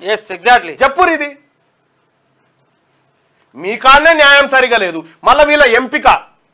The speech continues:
Speaker 2: ఇక్కడ పుంజాల శివశంకర్ గారు ఆయన పుస్తకంలో రాసుకుంటూ, కేంద్ర న్యాయశాఖ మంత్రి,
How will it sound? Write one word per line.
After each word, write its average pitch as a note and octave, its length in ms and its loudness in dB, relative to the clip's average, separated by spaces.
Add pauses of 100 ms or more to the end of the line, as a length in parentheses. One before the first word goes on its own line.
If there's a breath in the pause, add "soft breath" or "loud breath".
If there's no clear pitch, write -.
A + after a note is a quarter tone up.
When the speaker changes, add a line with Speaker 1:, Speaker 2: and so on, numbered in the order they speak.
(680)
Speaker 2:
ఇక్కడ A#3 460 2 (100)
పుంజాల C4 300 2
శివశంకర్ A3 520 -4
గారు A3 480 0 (1200)
ఆయన F3+ 180 -2
పుస్తకంలో C#4 640 0
రాసుకుంటూ, B3 400 2
కేంద్ర B3 280 0
న్యాయశాఖ A#3+ 480 2
మంత్రి, A3 440 -2